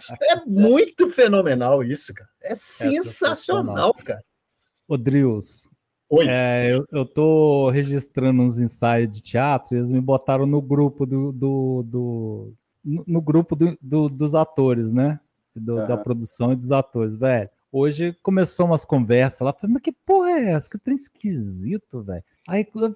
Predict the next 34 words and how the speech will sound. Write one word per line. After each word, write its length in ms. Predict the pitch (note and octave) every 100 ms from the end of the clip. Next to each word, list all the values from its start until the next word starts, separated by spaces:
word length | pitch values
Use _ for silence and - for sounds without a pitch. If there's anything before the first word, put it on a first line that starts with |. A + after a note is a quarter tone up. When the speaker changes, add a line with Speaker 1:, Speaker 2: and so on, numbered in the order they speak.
| -
Speaker 2:
passou 300 | A3+ - A#3
um 40 |
pouquinho, 320 | A3 A3 A#3 A3+
falei, 240 | A3 A3+
"Ah, 180 | A3+ A#3+
estão 320 | - A3+ A3+
dando 260 | A3+ A#3 A#3+
texto 500 | - G3+ G#3+ G#3+ G3
no 100 | F#3+
WhatsApp 640 | F#3+ F#3+ F3 E3 F3 F#3 F3
da 160 | E3+
peça." 420 | E3 F#3 G3+ - - - G5+ - - - - -
<laughs> 640 | G#3+ - - F#4 F#4 G3+
E 60 | A3+ A#3
eu 160 | A#3+ C4
me 80 |
lembrei 340 | C4 B3 B3+ C4
na 220 | C4+ C#4
hora 320 | A#3 B3 A#3+
da 220 | G#3+ G3+
cena, 460 | F3+ - G3+ G#3 F3
velho. 480 | C#3 C#3+ D3+ D3+ B2+ C3 _
Os 140 | F#3 F#3
Speaker 1:
É. 80 | G3+
Speaker 2:
caras 220 | G3 G3+
começaram 400 | A3 A#3 - B3
a 40 |
brincar, 640 | B3 E4+ F#4 - E4 D#4 - _ _
sabe? 320 | B3 G#3 C3
Brincar 520 | C3+ G3+ D#4 G3+ F#3+
da 140 | F#3 F#3+
Speaker 3:
Sim. 80 |
Speaker 2:
peça, 420 | F#3 F3 F3+ A#3 G#3+ A3 -
dando, 400 | D#3 E3+ G#3+